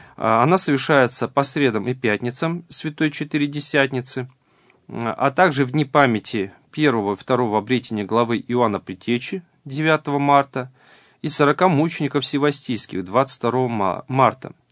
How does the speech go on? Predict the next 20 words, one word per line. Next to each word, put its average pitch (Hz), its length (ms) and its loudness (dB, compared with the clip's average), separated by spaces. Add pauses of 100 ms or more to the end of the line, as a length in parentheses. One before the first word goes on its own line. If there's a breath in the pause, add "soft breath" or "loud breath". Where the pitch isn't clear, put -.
(360 loud breath)
Также 131 320 4
в 131 80 -10
первые 143 340 4
три 131 200 -2
дня 131 280 2
Страстной 127 480 -2
Седмицы, 101 720 -4 (720 soft breath)
то - 80 -6
есть - 180 -6
Великий 117 300 -4
Понедельник, 120 640 -2
вторник 92 440 -6
и - 40 -6
среду, 190 480 -4 (360 soft breath)
а 113 120 -2
также 190 340 2
в 117 100 -2
дни 156 140 0
храмового 139 500 4
праздника, 110 680 0